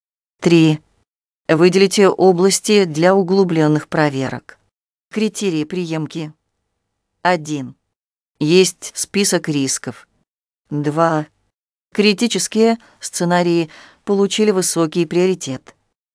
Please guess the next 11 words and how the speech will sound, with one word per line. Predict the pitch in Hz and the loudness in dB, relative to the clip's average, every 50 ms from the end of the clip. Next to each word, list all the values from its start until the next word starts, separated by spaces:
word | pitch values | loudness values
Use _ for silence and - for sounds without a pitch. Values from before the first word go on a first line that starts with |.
| _ _ _ _ - | _ _ _ _ -2
Три. | - 156 170 165 156 151 151 _ _ _ _ _ _ _ _ _ _ _ _ _ - | 2 4 6 6 4 2 0 _ _ _ _ _ _ _ _ _ _ _ _ _ -4
Команда | - 202 196 190 190 190 190 175 | -2 -2 0 0 0 -2 -2 -4
согласовала | 170 - 180 165 156 160 156 - 165 156 156 170 185 185 185 - - | -6 -6 -6 -4 -4 -6 -6 -6 -8 -6 -2 -2 -2 0 -2 -4 -4
уровень | - 180 185 185 175 175 175 170 156 156 _ - | -6 -6 -4 -4 -4 -4 -4 -6 -6 -10 _ -16
риска | 156 151 190 196 190 - - 202 | -10 -6 -6 -6 -6 -6 -8 -8
релиза. | 202 214 180 151 131 135 123 123 127 117 - _ _ _ _ _ _ _ _ _ _ _ _ _ | -6 -6 -8 -10 -12 -12 -12 -12 -14 -16 -18 _ _ _ _ _ _ _ _ _ _ _ _ _
Типичные | - 185 180 - 208 190 - - 190 175 160 | -12 -12 -6 -6 -6 -6 -6 -6 -6 -4 -4
ошибки. | 151 - - 190 180 _ - - - 139 127 127 _ _ _ _ _ _ _ _ _ _ _ _ _ _ - | -4 -4 -6 -8 -8 _ -12 -14 -12 -12 -12 -12 _ _ _ _ _ _ _ _ _ _ _ _ _ _ -2
Один. | 151 156 151 147 135 139 143 139 131 123 - _ _ _ _ _ _ _ _ _ _ _ _ - | 0 0 0 -2 -4 -8 -8 -6 -6 -8 -10 _ _ _ _ _ _ _ _ _ _ _ _ -6
Равномерно | - 175 190 190 175 165 175 175 180 180 180 190 190 190 190 185 | -2 0 0 0 0 0 -4 -6 -4 -4 -6 -6 -8 -8 -10 -10
тестировать | - 190 175 - - - 175 160 156 160 165 160 - | -10 -10 -12 -12 -10 -10 -8 -8 -6 -6 -8 -8 -12